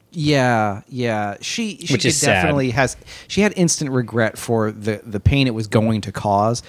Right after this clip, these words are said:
Speaker 1: I think she goes through with it because of, of how strongly she felt like it was also what she wanted to do.
Speaker 2: Which is,
Speaker 1: Like,
Speaker 2: is, is valid, but
Speaker 1: Yeah, I
Speaker 2: also
Speaker 1: get it.
Speaker 2: if you're not telling people something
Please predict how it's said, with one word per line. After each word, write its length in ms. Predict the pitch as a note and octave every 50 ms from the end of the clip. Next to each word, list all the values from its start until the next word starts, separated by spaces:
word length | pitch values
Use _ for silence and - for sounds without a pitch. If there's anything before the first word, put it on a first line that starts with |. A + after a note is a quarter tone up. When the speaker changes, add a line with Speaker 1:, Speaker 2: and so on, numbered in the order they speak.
| - - - - - - _ _ -
Speaker 1:
I 140 | - C3+ A#2
think 220 | - D3+ D3 B2+ A#2+
she 160 | - - C3+
goes 260 | B2 A#2+ A#2+ A2+ -
through 220 | - - B2+ B2
with 120 | B2 A#2 A2+
it 220 | A2 - - C3
because 460 | A2+ A#2 - - - A2 A2 G2+ G2+
of, 320 | G#2+ G2 G2+ F#2 F2 - - _
of 240 | - - G2+ G2+ G2
how 440 | - A#2 A2 G#2+ G#2+ G#2+ A2 A2+ - - _ _ _ _ _ _ _ _ _ _ _ - -
strongly 1000 | - - - - - - - - A#2 A#2 B2 A#2+ A#2 A#2 A#2 A#2+ A#2 A2+ A2+ G#2+
she 260 | - - - - G#2+
felt 320 | G2 - - A#2 G#2+ G#2 G2+
like 240 | G#2 G2+ G2 -
it 60 | G#2+ G2
was 160 | G2 G2 A2+
also 240 | G2+ G2 - - G2
what 140 | F#2 F2+
she 140 | - - A2
wanted 440 | G2 F2+ F2+ F2+ F2 - - F#2 F2
to 60 | E2+
do. 280 | D#2 E2+ D#2+ C#2+ - - _ _ _ _ _ _ _ _ _ _ _ _ _ _ - - - - -
Speaker 2:
Which 200 | E3+ F#3 - G#3
is, 240 | F#3+ - - - A#2
Speaker 1:
Like, 100 | C3 -
Speaker 2:
is, 320 | D#3+ E3+ E3 - - - -
is 220 | - D3+ D3 C3 B2
valid, 680 | A#2+ B2 D3 D#3 F3+ F#3+ E3+ D3 C#3+ C#3 C3 C3 A#2+ A2 _ _
but 280 | - E3+ F3 E3+ D3 C3+
Speaker 1:
Yeah, 140 | - B2 -
I 20 |
Speaker 2:
also 520 | - C#3 D3+ D#3+ D#3+ E3+ D#3 D3+ C3+ C3 B2+
Speaker 1:
get 40 | B2
it. 60 | A#2+
Speaker 2:
if 200 | C#3+ C#3 - -
you're 200 | C#3 C#3 C3+ C3
not 480 | B2+ B2+ B2+ B2+ C3 C3+ C#3+ D3 - -
telling 440 | - - B2 B2 B2+ C3+ C3+ C#3 B2+
people 320 | D3+ C#3+ C3+ C#3+ D3 D3
something 640 | - - D#3 D#3 D#3 - E3 E3 E3 E3 E3+ E3+